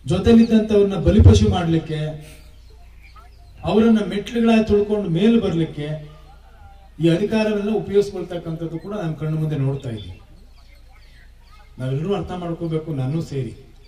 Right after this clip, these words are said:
ಜನರ ಮನಸ್ಸಲ್ಲಿ ಉಳ್ಕೊಳ್ಬೇಕಂದ್ರೆ ಜನಪರವಾದಂಥ ಕೆಲಸಗಳು ನಾವು ಮಾಡಬೇಕು.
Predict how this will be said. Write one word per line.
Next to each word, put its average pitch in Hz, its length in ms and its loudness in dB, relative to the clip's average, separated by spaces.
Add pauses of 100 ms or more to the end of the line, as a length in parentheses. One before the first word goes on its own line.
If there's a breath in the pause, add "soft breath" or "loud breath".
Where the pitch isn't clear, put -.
(1300)
ಜನರ 190 460 -2
ಮನಸ್ಸಲ್ಲಿ 202 420 -2
ಉಳ್ಕೊಳ್ಬೇಕಂದ್ರೆ 190 880 -4
ಜನಪರವಾದಂಥ 175 800 -4
ಕೆಲಸಗಳು 170 480 -4
ನಾವು 156 180 -2
ಮಾಡಬೇಕು. 143 440 -6